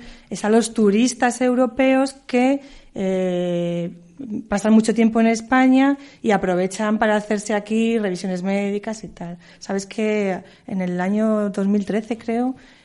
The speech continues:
eh, Europa le debe ya a España ciento veintiocho millones de euros en concepto de asistencia sanitaria de europeos. De ellos creo que eran, no sé cuántos, muchísimos eran, ahora no recuerdo el dato,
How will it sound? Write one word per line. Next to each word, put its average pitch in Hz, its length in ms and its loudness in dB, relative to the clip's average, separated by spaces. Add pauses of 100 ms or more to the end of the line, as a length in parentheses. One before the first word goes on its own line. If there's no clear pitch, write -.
(220)
eh, 180 520 -2
Europa 185 400 -2
le 220 140 0
debe 220 360 0
ya 214 360 -2
a 220 40 -6
España 226 460 -2
ciento 220 340 -2
veintiocho 214 400 -2
millones 196 500 -2
de 185 220 -6
euros 196 400 -6
en 185 120 -8
concepto 180 540 -12
de 175 140 -10
asistencia 180 480 -10
sanitaria 185 520 -6
de 190 80 -2
europeos. 175 600 -10 (500)
De 190 220 -6
ellos 214 280 -2
creo 196 240 -8
que 190 120 -10
eran, 190 760 -6 (460)
no 202 80 -14
sé - 160 -20
cuántos, 190 500 -14
muchísimos 190 640 -10
eran, 185 200 -6 (100)
ahora 202 380 -2
no 202 120 2
recuerdo 185 320 -6
el 180 100 -6
dato, 185 300 -10